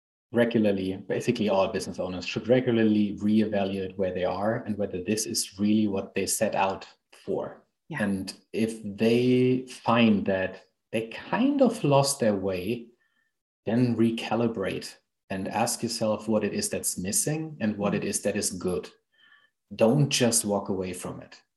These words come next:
Speaker 2: Mm-hmm.
Speaker 1: There are too many business owners that walk away and, and pivot when it's too early, or when pivoting is actually not the right thing to do,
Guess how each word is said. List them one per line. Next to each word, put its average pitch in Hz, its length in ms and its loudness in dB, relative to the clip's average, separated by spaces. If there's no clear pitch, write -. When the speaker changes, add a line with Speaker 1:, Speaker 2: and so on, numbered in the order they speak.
Speaker 2:
Mm-hmm. 185 220 -2
Speaker 1:
There 117 160 2
are 117 100 4
too - 200 0
many 113 220 6
business - 380 -4
owners 92 320 -8
that 90 220 -6
walk 90 240 -4
away 92 580 -4
and, 87 260 -8
and 90 260 -8
pivot - 480 -4
when 104 300 -6
it's - 300 -4
too - 240 -4
early, 98 280 -4
or 92 160 -6
when 95 180 -4
pivoting 101 400 -2
is - 200 -4
actually 101 320 -4
not 101 140 -6
the 101 60 -4
right 92 220 -6
thing 92 200 -8
to - 80 -10
do, 90 280 -8